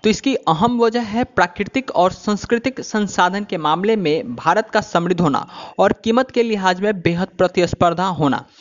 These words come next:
रिपोर्ट में कहा गया है कि दक्षिण एशिया में यात्रा एवं पर्यटन की जीडीपी यानी कि सकल घरेलू उत्पाद का अधिकांश हिस्सा रखने वाला भारत इस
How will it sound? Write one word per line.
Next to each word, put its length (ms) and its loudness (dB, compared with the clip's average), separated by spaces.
रिपोर्ट 360 2
में 120 0
कहा 260 -2
गया 180 0
है 220 -2
कि 160 -2
दक्षिण 480 0
एशिया 440 2
में 240 -2
यात्रा 420 2
एवं 220 2
पर्यटन 460 2
की 300 0
जीडीपी 680 0
यानी 180 -2
कि 120 0
सकल 360 0
घरेलू 380 2
उत्पाद 500 0
का 140 0
अधिकांश 640 0
हिस्सा 280 0
रखने 320 0
वाला 280 2
भारत 560 0
इस 200 0